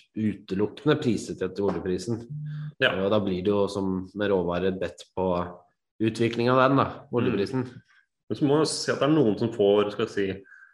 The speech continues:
Speaker 2: noe premium i prisingen, og noen som
Speaker 1: Mm.
Speaker 2: får noe rabatt, da.
Speaker 1: Mm.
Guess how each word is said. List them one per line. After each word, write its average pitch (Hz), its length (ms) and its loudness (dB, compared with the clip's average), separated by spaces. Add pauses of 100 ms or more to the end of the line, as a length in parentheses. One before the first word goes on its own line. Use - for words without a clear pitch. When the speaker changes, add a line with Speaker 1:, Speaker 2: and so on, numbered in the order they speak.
(180)
Speaker 2:
noe 107 180 0
premium 113 680 4 (100)
i 135 60 -2
prisingen, 160 580 -2
og 160 80 0
noen 147 100 4
som 113 120 -2
Speaker 1:
Mm. - 20 -4
Speaker 2:
får 127 80 -2
noe 127 160 4
rabatt, 131 280 -2
da. - 100 -2 (260)
Speaker 1:
Mm. 98 220 -2